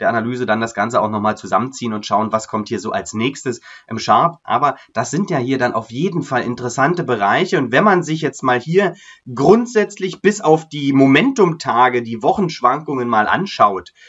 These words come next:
dann ist das hier durchaus denkbar und erstmal zumindest aus aktueller Sicht durchaus realistisch erreichbar, wenn der Markt diese Bewegungen in etwa in der Woche vollzieht. Und jetzt müssen wir uns das Ganze, wie ich es eingangs schon sagte, natürlich auch wieder auf der anderen Seite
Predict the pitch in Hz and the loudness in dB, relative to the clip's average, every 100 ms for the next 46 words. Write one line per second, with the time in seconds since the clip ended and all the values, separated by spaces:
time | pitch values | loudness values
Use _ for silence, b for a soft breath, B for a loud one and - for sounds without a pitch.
0 | B B 107 123 131 190 - 143 170 - | B B -2 0 2 0 -4 -4 -4 -6
1 | 127 117 113 151 147 117 120 143 - 117 | -6 0 0 0 -2 0 0 0 0 -2
2 | 110 95 127 160 135 120 - 113 151 185 | -2 -6 -6 0 0 0 -4 0 2 0
3 | - - 135 131 131 131 123 113 107 117 | -2 0 0 0 -4 -4 -4 -6 -4 -2
4 | 135 135 107 107 101 156 - b b - | -2 -2 -2 -2 -4 -8 -10 b b -12
5 | 110 135 156 - 120 113 110 110 120 123 | -2 0 0 0 -4 -2 0 0 0 -4
6 | 113 95 90 92 131 120 101 113 113 98 | -2 0 0 0 -2 -4 -2 -2 0 0
7 | 92 107 - 101 113 147 139 117 107 92 | 2 0 -2 -12 -8 -6 -4 -2 -4 -2
8 | 113 135 131 117 117 117 104 - 113 - | -2 0 0 0 -2 -4 -6 -6 -8 -2
9 | 110 101 107 104 92 90 104 98 B B | -2 -2 -2 -2 -4 -8 -8 -10 B B
10 | - 139 135 - 113 110 120 135 190 208 | -2 0 2 -2 -6 -2 -2 2 4 4
11 | 165 170 160 143 165 196 220 202 165 160 | 4 0 0 0 0 -2 -2 -2 -2 -2
12 | 135 156 180 165 - 143 113 151 165 151 | 0 2 2 0 -4 -2 0 0 0 -4
13 | 139 - 214 208 170 - 143 170 123 175 | -4 -2 0 -2 -4 0 0 0 -4 0
14 | 185 170 160 160 - - _ _ _ - | 2 2 -2 -6 -6 -10 _ _ _ -12
15 | - | -12